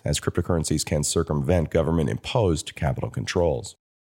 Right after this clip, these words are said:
Today's crypto coverage comes courtesy of CoinDesk's markets analysts, Dominic Dantes and Omkar Godbole. Bitcoin is currently trading at forty-three thousand four hundred and ten dollars. That's down two point eight five percent in the last twenty-four hours,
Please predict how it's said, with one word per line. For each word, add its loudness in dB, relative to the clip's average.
Today's 6
crypto 4
coverage 4
comes 4
courtesy 4
of 2
CoinDesk's 4
markets 4
analysts, 2
Dominic 2
Dantes 2
and 4
Omkar 2
Godbole. 4
Bitcoin 4
is 2
currently 4
trading 4
at 2
forty-three 2
thousand 4
four 2
hundred 4
and 4
ten 4
dollars. 4
That's 4
down 4
two 2
point 2
eight 2
five 2
percent 2
in 2
the 4
last 4
twenty-four 2
hours, 4